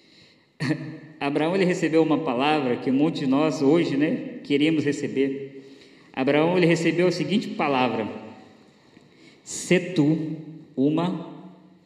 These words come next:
bênção." Tudo aquilo que Abraão tocava, tudo aquilo que Abraão fazia, Deus era com ele. Obediência gera bênçãos para nossas vidas.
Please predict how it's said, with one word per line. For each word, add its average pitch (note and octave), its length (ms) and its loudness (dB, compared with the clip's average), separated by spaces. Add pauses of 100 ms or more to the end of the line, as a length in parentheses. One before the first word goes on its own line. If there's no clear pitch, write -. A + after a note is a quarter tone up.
(140)
bênção." - 440 -10 (1400)
Tudo D3+ 160 0
aquilo D#3 200 2
que D#3 80 -2
Abraão C#3+ 340 0
tocava, C3 460 -4
tudo C3+ 160 -4
aquilo C3 200 -6
que C3+ 80 -6
Abraão C3 300 -2
fazia, A#2 500 -4 (440)
Deus A#2+ 640 -4
era A2 340 -4 (580)
com G#2+ 220 -8
ele. G2+ 300 -8 (1700)
Obediência C3+ 680 0
gera B2+ 240 -6
bênçãos B2+ 380 -4
para A#2 160 -10
nossas G#2+ 360 -12
vidas. G#2 480 -20